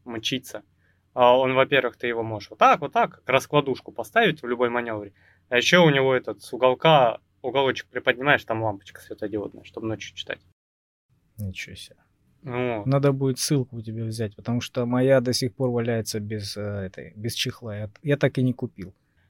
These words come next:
Speaker 1: Не, я вот, э, ее купил, посмотрел на нее, закачал на нее все свои книги, их там тысяч, тысяч, тысяч девять, десять, наверное, книг положил в нее и убрал. Думаю, вот пока чехол не приедет,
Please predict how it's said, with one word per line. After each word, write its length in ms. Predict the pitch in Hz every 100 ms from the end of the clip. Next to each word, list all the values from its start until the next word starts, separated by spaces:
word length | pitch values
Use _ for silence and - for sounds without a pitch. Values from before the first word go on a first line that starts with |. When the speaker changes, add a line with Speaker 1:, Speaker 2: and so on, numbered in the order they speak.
| -
Speaker 1:
Не, 340 | 131 147 156 120
я 180 | 123
вот, 280 | 143 151 156
э, 40 | 143
ее 400 | 135 131 139 135
купил, 520 | 127 123 147 233 262 _ _ _ _ _ _
посмотрел 580 | 120 - 113 110 117 156
на 140 | 196
нее, 340 | 208 214 220 196 _ _ -
закачал 580 | 120 147 156 156 170 151
на 140 | 147
нее 260 | 139 135 120
все 200 | - 135
свои 280 | - 120 113
книги, 540 | 127 151 208 202 202
их 300 | 190 135 -
там 200 | 123 120
тысяч, 520 | - - 117 - - _ _ _ _ _ _ _ _ _
тысяч, 380 | - - 139 131 _
тысяч 380 | 135 - 127 -
девять, 420 | 120 127 120 110
десять, 400 | 117 117 - -
наверное, 400 | 117 113 113 113
книг 320 | - 123 110
положил 560 | - 110 113 113 139 156
в 60 |
нее 340 | 185 208 220 220 _ _ _ _ -
и 80 | 156
убрал. 500 | 160 143 110 101 98 _
Думаю, 380 | - 120 120 117
вот 160 | 123 -
пока 300 | 156 156 151
чехол 380 | 147 147 151
не 120 | 135 127
приедет, 520 | 131 135 208 214